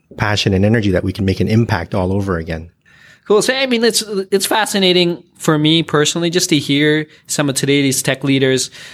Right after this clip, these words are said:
Speaker 2: how they made changes, how they had to transform themselves to, to get where they are today.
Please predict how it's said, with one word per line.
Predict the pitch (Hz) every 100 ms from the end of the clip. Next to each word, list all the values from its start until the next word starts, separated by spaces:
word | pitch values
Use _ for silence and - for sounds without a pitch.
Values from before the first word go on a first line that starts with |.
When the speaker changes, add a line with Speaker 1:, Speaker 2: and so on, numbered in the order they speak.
| - -
Speaker 2:
how | 139
they | 139
made | 131 131 123
changes, | - 165 165 147 156 156 147 -
how | - 127
they | 127
had | 123
to |
transform | 113 139 123 - 160 151
themselves | 143 - 147 139 -
to, | 147 135 131
to | -
get | 131 147
where | 143 143
they | 139
are | 139
today. | 135 123 131 147